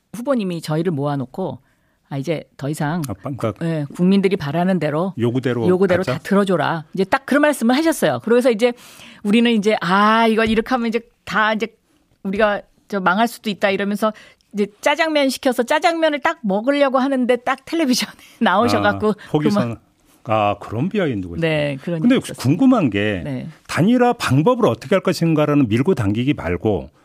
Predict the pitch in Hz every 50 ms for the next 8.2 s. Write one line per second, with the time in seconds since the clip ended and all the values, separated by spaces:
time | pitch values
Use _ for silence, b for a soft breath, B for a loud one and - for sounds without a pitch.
0 | b b b b b - - 131 143 185 208 214 226 220 196 185 180 160 - 180
1 | 180 175 180 - - 123 147 175 185 185 180 175 185 180 175 156 139 - 139 -
2 | 120 117 123 117 - 156 165 165 147 127 110 - - - 208 208 165 131 120 117
3 | - 151 151 139 131 123 - 123 117 110 - - - 123 139 160 165 160 156 147
4 | - - - 120 113 - 180 175 - - 107 135 139 214 247 247 185 196 196 180
5 | 165 151 135 - - 175 180 131 113 123 165 190 185 - - 107 107 113 147 165
6 | 175 131 113 101 95 95 90 87 92 117 147 180 185 185 170 151 156 156 - -
7 | 107 - - 214 269 294 294 269 170 107 92 98 120 151 196 - - 90 87 82
8 | 82 - -